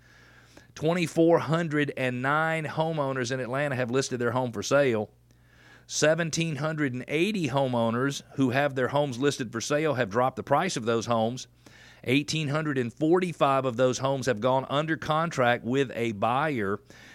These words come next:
and almost two thousand, nineteen hundred and seventy of those homes have sold and closed.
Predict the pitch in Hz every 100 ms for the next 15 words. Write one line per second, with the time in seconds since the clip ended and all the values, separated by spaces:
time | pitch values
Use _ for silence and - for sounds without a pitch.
0 | - 107 117 131 139 127 - 190 175 156
1 | 156 131 110 110 131 156 - 165 156 123
2 | 156 147 135 113 - 147 151 156 143 131
3 | 110 117 120 113 123 120 117 113 - 120
4 | 117 113 92 - 131 127 131 131 123 -
5 | 120 120 123 117 - 139 147 110 85 80
6 | -